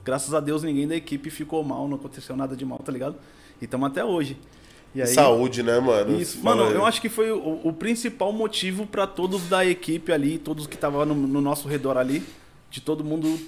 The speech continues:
Speaker 1: ter continuado fazendo esporte, tá ligado? Porque, é, isso ajuda muito no, no desenvolvimento, né, mano?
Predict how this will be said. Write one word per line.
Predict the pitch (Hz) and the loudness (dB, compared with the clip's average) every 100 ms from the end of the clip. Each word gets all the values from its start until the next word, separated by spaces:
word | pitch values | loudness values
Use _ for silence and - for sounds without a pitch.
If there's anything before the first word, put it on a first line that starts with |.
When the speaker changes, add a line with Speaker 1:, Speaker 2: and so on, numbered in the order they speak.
| - | -10
Speaker 1:
ter | - 147 | -8 -4
continuado | 165 - 156 139 156 | -4 -4 -2 0 -2
fazendo | 156 139 151 | -4 -4 -4
esporte, | 175 - 123 117 - | -6 -4 -4 -4 -8
tá | |
ligado? | 113 120 143 - - - - _ _ | -6 -4 -6 -10 -20 -20 -20 _ _
Porque, | 117 - - 127 135 135 139 135 131 - - | -18 -14 -8 -4 0 2 4 4 0 -4 -8
é, | 117 127 117 | -2 0 0
isso | 131 - 170 160 156 | -6 -2 0 0 0
ajuda | 151 131 147 170 | 0 -2 -2 -2
muito | 160 156 165 175 | -2 -4 -6 -6
no, | 180 185 180 180 147 - - - - - - | -6 -4 -2 -2 -4 -6 -16 -20 -20 -14 -8
no | 202 | -6
desenvolvimento, | 214 233 233 220 214 240 | -4 -4 -2 -2 -2 -2
né, | 247 | -4
mano? | 196 113 | -4 -4